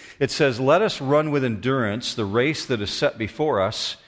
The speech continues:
fixing our eyes on Jesus, the author and the perfecter of our faith." There's a potential that I'm gonna get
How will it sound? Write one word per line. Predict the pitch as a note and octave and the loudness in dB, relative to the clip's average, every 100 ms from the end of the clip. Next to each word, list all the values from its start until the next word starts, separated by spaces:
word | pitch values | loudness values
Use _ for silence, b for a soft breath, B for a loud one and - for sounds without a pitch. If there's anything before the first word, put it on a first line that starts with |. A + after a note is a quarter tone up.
| B B B | B B B
fixing | - F3+ - F#3 D#3+ | -2 -2 0 0 2
our | B2+ A2 | 2 2
eyes | C3 C3 C3 | 2 2 0
on | C#3 A2+ G#2+ | -2 -2 -2
Jesus, | F#2+ B2 F#3+ A#2+ F2+ D#2 - - - b b b b b | -2 -2 -2 -2 -2 -4 -4 -6 -8 b b b b b
the | G2 G#2+ | -6 0
author | A2+ C#3 - D#3 D#3 | 2 2 0 -2 -2
and | C#3 B2 A2+ | -2 -2 -2
the | |
perfecter | - B2 - C#3+ - C3 A#2+ | -2 -4 -2 -4 -4 -6 -4
of | G#2+ G#2+ | -4 -2
our | G#2 | -2
faith." | F#2 - D#3+ F2 - - - _ _ _ _ _ B B B B B | -2 -6 -6 -6 -12 -20 -20 _ _ _ _ _ B B B B B
There's | B2+ | -6
a | B2 | -4
potential | D3+ F3 F#3 - C3 | -2 0 0 2 2
that | C3 | 2
I'm | B2+ B2 | 2 0
gonna | A2+ | -2
get | F#2 B2+ | 0 -2